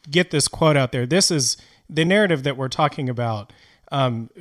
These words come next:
particularly, and we've talked about this, just the two of us, about this article from The Nation by Steve Phillips, who is a, a,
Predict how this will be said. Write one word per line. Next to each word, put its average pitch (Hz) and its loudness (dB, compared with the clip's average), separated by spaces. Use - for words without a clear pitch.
particularly, 160 -4
and 139 -8
we've 175 -4
talked 147 -4
about 135 -6
this, 120 -6
just - -10
the 143 -8
two 151 -4
of 143 -2
us, 160 2
about 120 -4
this 143 0
article 160 0
from 135 -4
The 131 -2
Nation 139 -2
by 120 -2
Steve 123 -4
Phillips, 139 -4
who 123 -4
is 107 -4
a, 104 -8
a, 143 -8